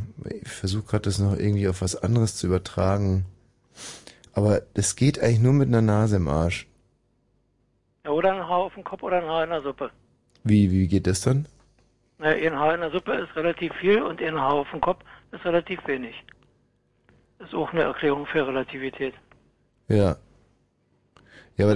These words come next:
Speaker 1: da
Speaker 2: ist
Speaker 1: find
Speaker 2: nicht
Speaker 1: ich
Speaker 2: so schön wie mit dem Arsch und
Speaker 1: <clears throat> viel schöner mit der Nase im Arsch, weil
Speaker 2: Ja.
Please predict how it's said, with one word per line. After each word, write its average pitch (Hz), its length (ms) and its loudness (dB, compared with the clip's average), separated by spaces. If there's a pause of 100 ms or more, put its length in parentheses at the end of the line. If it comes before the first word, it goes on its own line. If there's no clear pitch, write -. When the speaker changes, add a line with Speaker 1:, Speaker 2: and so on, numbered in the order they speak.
Speaker 1:
da 101 40 2
Speaker 2:
ist 98 60 -6
Speaker 1:
find 123 140 4
Speaker 2:
nicht 170 100 4
Speaker 1:
ich - 60 -2
Speaker 2:
so - 40 -10
schön 214 260 0
wie 160 100 -10
mit 156 180 -12
dem 151 160 -8
Arsch 147 260 -4
und 160 280 4
Speaker 1:
<clears throat> - 0 -
viel 180 320 4
schöner 175 300 4
mit 139 120 6
der 120 100 4
Nase 107 340 4
im 107 120 2
Arsch, 92 400 0
weil 104 200 6
Speaker 2:
Ja. 104 100 2